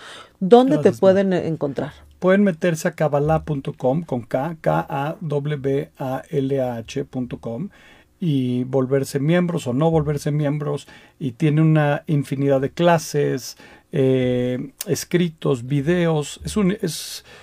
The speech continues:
Speaker 2: una fuente de información infinita. Y lo increíble es que gracias al proceso del covid,
Speaker 1: Ujú.
Speaker 2: Se han conectado más de cincuenta y dos millones de personas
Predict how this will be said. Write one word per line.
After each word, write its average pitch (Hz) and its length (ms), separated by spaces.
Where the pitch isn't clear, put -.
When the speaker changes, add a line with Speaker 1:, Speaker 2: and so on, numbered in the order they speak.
Speaker 2:
una 180 280
fuente 175 420
de 160 60
información 139 600
infinita. 131 680
Y 147 280
lo 143 120
increíble 156 440
es - 100
que - 100
gracias 170 560
al 127 220
proceso 143 580
del 139 140
covid, 135 300
Speaker 1:
Ujú. 185 280
Speaker 2:
Se - 200
han 160 80
conectado 160 360
más 151 140
de 151 80
cincuenta 131 400
y 135 40
dos 135 160
millones 131 320
de 127 80
personas 120 640